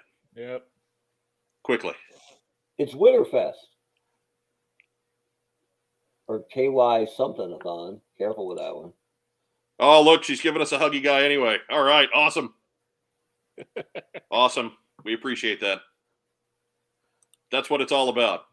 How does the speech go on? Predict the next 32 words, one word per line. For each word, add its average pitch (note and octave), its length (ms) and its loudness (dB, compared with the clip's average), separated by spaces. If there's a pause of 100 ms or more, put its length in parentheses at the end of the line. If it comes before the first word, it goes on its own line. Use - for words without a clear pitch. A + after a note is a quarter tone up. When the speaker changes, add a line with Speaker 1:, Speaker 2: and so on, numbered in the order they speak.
(140)
Speaker 2:
getting A2+ 220 -6
your A#2 100 -4
Speaker 3:
Okay. - 80 -8
Speaker 2:
significant A2+ 460 -6
others F#2+ 400 -4
to, F2+ 160 -10 (160)
to F2 120 -16
slowly G#2 640 -10 (500)
leech C#3 320 -4
on B2+ 280 2
to A2 100 -18
the A2 80 -10
good A#2 240 -6
time G#2+ 320 -4
vibes G2 420 -4
that F#2 160 -14
we G2 80 -12
give F#2 220 -8
off F2+ 260 -6
here E2+ 160 -10
at E2 60 -12
What's E2+ 180 -12
on D#2+ 180 -14
Joe E2 140 -14
Mind. D#2+ 240 -18 (2500)
Speaker 3:
Ooh, F#3 260 0
I - 60 -12
do C#3+ 100 -8
have D#3+ 120 -8
an - 60 -16
Amazon D#2 540 -16
box. - 240 -20